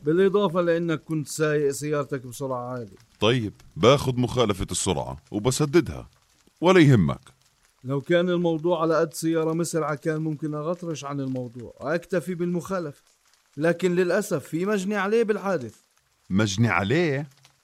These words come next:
Speaker 1: طبعًا مجني عليه، مش أنت اللي صدمته بالسيارة وأنت سايق مسرع؟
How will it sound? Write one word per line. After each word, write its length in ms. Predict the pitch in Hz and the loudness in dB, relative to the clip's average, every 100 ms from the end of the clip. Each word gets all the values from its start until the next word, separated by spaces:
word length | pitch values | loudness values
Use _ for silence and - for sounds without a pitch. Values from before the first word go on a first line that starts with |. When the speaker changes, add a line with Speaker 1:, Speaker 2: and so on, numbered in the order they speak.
| _ | _
Speaker 1:
طبعًا 280 | 151 185 226 | -4 -2 -2
مجني 340 | 233 220 180 202 | 2 0 0 -4
عليه، 260 | 190 185 180 _ _ _ _ | -6 -8 -14 _ _ _ _
مش 240 | 135 127 - | -8 -6 -2
أنت 260 | 196 208 | -2 2
اللي 180 | 233 214 | 4 4
صدمته 460 | 185 196 208 185 202 | 2 0 -2 -2 -4
بالسيارة 520 | 175 202 190 190 180 | -4 -2 -2 -2 -2
وأنت 340 | 156 156 147 | -4 -8 -6
سايق 440 | 151 170 165 175 175 | -4 0 0 0 -2
مسرع؟ 320 | 170 202 | -6 -8